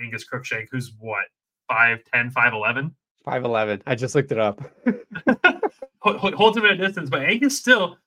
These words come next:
Speaker 1: at that point, tries to throw a couple punches, and you see him connect one to, like, Simon's stomach, and you just see Simon kinda chuckle. He does it again, and you see that look on Simon's face. It's kinda one of those, "One more time."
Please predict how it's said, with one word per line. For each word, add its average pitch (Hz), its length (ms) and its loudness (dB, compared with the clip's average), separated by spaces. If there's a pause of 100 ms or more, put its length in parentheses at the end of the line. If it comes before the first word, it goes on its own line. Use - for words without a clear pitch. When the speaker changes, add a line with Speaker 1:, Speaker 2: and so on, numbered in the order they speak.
(100)
Speaker 1:
at 139 160 -2
that 220 200 -4
point, 208 300 -4 (260)
tries 180 280 0
to 208 60 -6
throw 202 180 4
a 175 80 4
couple 175 240 0
punches, 143 340 -2
and 127 80 -2
you 135 80 2
see 175 160 -2
him 165 100 -4
connect 165 300 0
one 143 220 0
to, 147 80 0
like, 135 160 2
Simon's 131 340 -4
stomach, 127 340 -4
and 135 80 -6
you 127 60 -4
just 135 160 -2
see 139 140 -2
Simon 127 340 -2
kinda 127 180 -2
chuckle. 120 520 -8 (260)
He 131 100 0
does 156 160 4
it 160 60 -4
again, 139 300 4
and 127 120 0
you 123 60 -2
see 151 140 -4
that 127 160 0
look 131 160 0
on 120 120 4
Simon's 117 300 -6
face. 120 220 -6
It's 127 100 -16
kinda 135 180 -2
one 123 120 0
of 117 40 -2
those, 117 220 -6
"One 185 140 -4
more 185 160 2
time." 135 160 -4